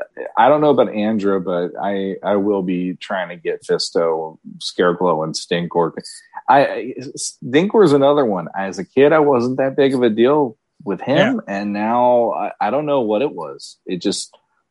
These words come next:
Speaker 1: I think two thousand X kinda changed my mind because they're designing
Speaker 2: Sure.
Speaker 1: him really had me going like, "Wait a minute." I, I start reassessing him, and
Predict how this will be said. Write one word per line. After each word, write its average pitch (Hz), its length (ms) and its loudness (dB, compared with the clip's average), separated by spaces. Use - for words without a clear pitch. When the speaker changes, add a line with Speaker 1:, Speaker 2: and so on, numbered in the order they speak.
Speaker 1:
I 120 80 0
think 208 200 2
two 190 160 4
thousand 117 360 4
X 123 220 0
kinda 98 260 0
changed 90 340 -6
my 90 80 -2
mind 90 240 -2
because 87 280 -4
they're 101 160 -2
designing 104 460 2
Speaker 2:
Sure. 156 200 0
Speaker 1:
him 98 520 -6
really 135 920 4
had 113 280 -6
me 110 80 -6
going 107 220 -6
like, 98 160 -8
"Wait 131 520 6
a 123 80 4
minute." 95 220 -2
I, 104 260 -2
I 101 40 -8
start - 260 -4
reassessing 104 680 0
him, 107 140 -6
and 92 200 -8